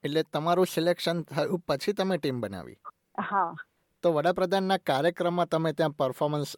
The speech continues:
Speaker 1: આપશો, તો તમે કેટલા ઉત્સાહિત છો?
Speaker 2: ઉત્સાહ એટલો બધો છે ને કે day and night અમારી ટીમ, અમે રોજ જ પ્રેક્ટિસ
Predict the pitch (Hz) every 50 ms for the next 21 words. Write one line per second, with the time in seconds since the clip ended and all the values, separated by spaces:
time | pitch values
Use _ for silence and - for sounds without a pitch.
0 | - - 135 131 - - - 143 139 - - 151 156 151 160 160 - 175 - -
1 | 170 170 - - 156 143 - - - 170 165 170 151 - - - 123 113 113 -
2 | _ _ _ - - 226 233 - _ _ _ - 277 277 277 285 285 285 285 -
3 | - - _ _ - 233 - - 294 311 320 320 302 320 311 - - 294 285 277
4 | 269 269 - 277 269 247 214 - - 202 190 220 226 247 269 285 285 277 262 240
5 | 233 240 240 254 233 _ - 220 220 226 233 233 247 254 233 - 233 226 233 247
6 | 254 254 - _ - 208 220 226 233 226 202 208 214 240 226 269 285 277 - -
7 | 240 226 - _ 247 233